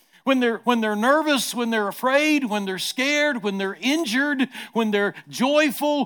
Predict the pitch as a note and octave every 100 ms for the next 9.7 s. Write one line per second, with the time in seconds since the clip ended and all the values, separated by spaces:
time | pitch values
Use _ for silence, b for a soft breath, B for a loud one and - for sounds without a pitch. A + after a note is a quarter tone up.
0 | B A3+ A3 G#3 B - A3+ G#3+ G3+ F#3+
1 | F#3+ - G#3 G3+ - A#3 D4 B3+ G3 E3
2 | C#4 D4+ D4+ A#3 G3 F3 - - C#4 D4
3 | - C4 D4 D#4 B3+ B B B3+ - G#3
4 | C4 C4 D4 E4 E4 D#4+ A#3 C#4 D#4+ E4+
5 | D4 - A#3+ A3 C4 D4+ C4 D4 D#4 G#3
6 | A#3 G#3+ G#3 G#3 G3 G#3+ A3 B3+ - B3
7 | B3+ A3 G#3+ G3 F3+ - - B3+ C4 A3
8 | B3+ C4 - B G#3 G3+ F3 F3 G#3+ C4
9 | C4+ B3+ F3+ - - -